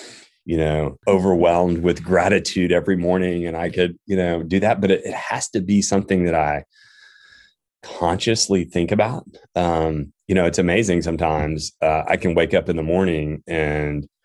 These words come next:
you know, we, we joke about this in the program of recovery, that you can be consumed by yourself a lot. I'm, uh, consumed by myself and my own nonsense. And I wake up in the morning sometimes and I'm already wrapped around the axle about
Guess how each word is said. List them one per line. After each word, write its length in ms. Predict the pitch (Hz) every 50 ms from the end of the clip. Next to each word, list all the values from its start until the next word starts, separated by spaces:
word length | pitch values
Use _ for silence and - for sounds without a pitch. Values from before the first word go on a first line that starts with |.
| _ - - - - - - - _ _ _ _ _
you 140 | 95 92
know, 180 | 82 80 80 76
we, 380 | 73 78 80 82 80 80 73 -
we 140 | - 87 85
joke 280 | 78 - 92 87 82
about 220 | 104 87 82 80 78
this 220 | - 82 80 -
in 60 | -
the 60 | 82 78
program 440 | - 90 85 82 85 82 82 80
of 120 | 78 73 78
recovery, 540 | 78 76 - - 98 98 92 90 85 80 76
that 200 | 76 80 67 73
you 180 | 85 85 85
can 180 | - 90 82 80
be 180 | 82 82 82
consumed 560 | 76 - - 82 80 - - 85 82 85 85 78
by 160 | 78 73 76
yourself 560 | 76 73 69 - - - 80 78 104 120 - _ _
a 60 | - 110
lot. 280 | 104 107 120 - - _ _ _ _
I'm, 220 | - 78 82 87 87
uh, 100 | 82 - - -
consumed 480 | - 90 80 - 87 87 87 85 78
by 160 | 78 78 78
myself 600 | 76 73 71 67 67 - - - 78 82 87 -
and 120 | - 80 73
my 180 | 73 73 71
own 480 | 76 76 76 76 78 76 76 71 71 -
nonsense. 840 | - 78 73 80 85 92 101 - - 120 - - - - - - - -
And 140 | - 82 80
I 140 | 80 80 76
wake 260 | 76 85 90 90 -
up 140 | 90 - -
in 80 | 85
the 40 | 82
morning 320 | 80 82 80 80 80 78
sometimes 720 | 76 - 82 78 73 - 76 73 73 71 73 73 71 71
and 140 | - - 73
I'm 120 | 73 73 -
already 380 | - 87 92 104 98 98 90
wrapped 460 | 78 71 69 73 71 80 95 - -
around 240 | 87 87 85 82 80
the 100 | 78 67
axle 520 | 71 76 80 78 - - - 80 71 67 67
about 460 | 62 - 67 65 64 62 - -